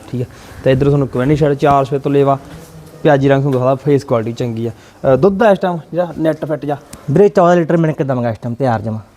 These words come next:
Speaker 1: ਦੋਨਾਂ ਟਾਈਮ
Speaker 2: ਹਾਂਜੀ।
Speaker 1: ਸੱਤ ਸੱਤ ਕਿਲੋ ਉਧਰ।
Speaker 2: ਹਾਂਜੀ। ਤੇ
Speaker 1: ਠੀਕ
Speaker 2: ਵੀਰੇ
Speaker 1: ਆ।
Speaker 2: ਚੱਲਣ ਵਾਲੀ ਵੀਹ ਤੋਂ ਬਾਹਰ ਆ।
Speaker 1: ਠੀਕ
Speaker 2: ਵੀਹ
Speaker 1: ਆ।
Speaker 2: ਨਹੀਂ, ਵੀਹ ਦਾ ਪੱਕੇ ਮੰਨ ਲਿਆ।
Speaker 1: ਹੂੰ, ਜਿਹੜਾ ਕੱਦ ਕਾਠ
Speaker 2: ਕੱਦ
Speaker 1: ਢਾਂਚਾ
Speaker 2: ਕਾਠ,
Speaker 1: ਬੈਠਦਾ,
Speaker 2: ਹਾਂਜੀ, ਹਾਂਜੀ।
Speaker 1: ਖੈਰ ਅਠਾਰਾਂ ਵੀਹ ਹਜ਼ਾਰ ਬੈਠਾ ਨੂੰ ਦੇਣਾ ਚਾਹੀਦਾ ਨਾ।
Speaker 2: ਦੇਣਾ ਚਾਹੀਦਾ, ਹਾਂ, ਬਿਲਕੁਲ।
Speaker 1: ਬਾਕੀ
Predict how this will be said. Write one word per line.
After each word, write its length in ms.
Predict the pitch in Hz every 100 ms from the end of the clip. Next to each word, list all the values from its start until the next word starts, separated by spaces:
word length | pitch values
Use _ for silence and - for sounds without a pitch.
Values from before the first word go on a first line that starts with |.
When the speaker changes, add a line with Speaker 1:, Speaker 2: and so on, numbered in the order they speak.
| _ -
Speaker 1:
ਦੋਨਾਂ 280 | 139 147 139
ਟਾਈਮ 160 | 127 127
Speaker 2:
ਹਾਂਜੀ। 140 | 117
Speaker 1:
ਸੱਤ 100 | 135
ਸੱਤ 120 | 135
ਕਿਲੋ 180 | 135 127
ਉਧਰ। 180 | 123 123 - - -
Speaker 2:
ਹਾਂਜੀ। 240 | 123 110 117
ਤੇ 60 |
Speaker 1:
ਠੀਕ 140 | - 147
Speaker 2:
ਵੀਰੇ 160 | 196
Speaker 1:
ਆ। 40 | 202
Speaker 2:
ਚੱਲਣ 200 | 196 180
ਵਾਲੀ 140 | 196
ਵੀਹ 140 | 175 175
ਤੋਂ 100 | 156
ਬਾਹਰ 180 | 107
ਆ। 60 | 110 - _ _ _ _ -
Speaker 1:
ਠੀਕ 160 | 147
Speaker 2:
ਵੀਹ 100 | 175
Speaker 1:
ਆ। 20 |
Speaker 2:
ਨਹੀਂ, 100 | 202
ਵੀਹ 120 | 170 196
ਦਾ 80 |
ਪੱਕੇ 240 | 220 - 170
ਮੰਨ 200 | 139 110
ਲਿਆ। 140 | 98 98 98 - _ -
Speaker 1:
ਹੂੰ, 160 | 131 127
ਜਿਹੜਾ 240 | 135 151
ਕੱਦ 300 | 156 143 135
ਕਾਠ 200 | 135 135
Speaker 2:
ਕੱਦ 80 | 160
Speaker 1:
ਢਾਂਚਾ 200 | 160 127
Speaker 2:
ਕਾਠ, 100 | 110
Speaker 1:
ਬੈਠਦਾ, 260 | - 135 151
Speaker 2:
ਹਾਂਜੀ, 200 | 131 110
ਹਾਂਜੀ। 260 | 104 101 -
Speaker 1:
ਖੈਰ 100 | 143
ਅਠਾਰਾਂ 340 | 127 143 135
ਵੀਹ 180 | 139 156
ਹਜ਼ਾਰ 120 | 151
ਬੈਠਾ 140 | 143 156
ਨੂੰ 80 | 147
ਦੇਣਾ 180 | 131
ਚਾਹੀਦਾ 260 | 123 117 104
ਨਾ। 0 |
Speaker 2:
ਦੇਣਾ 180 | 151 147
ਚਾਹੀਦਾ, 160 | 131
ਹਾਂ, 80 | 117
ਬਿਲਕੁਲ। 280 | 104 98 120
Speaker 1:
ਬਾਕੀ 420 | 151 151 165 156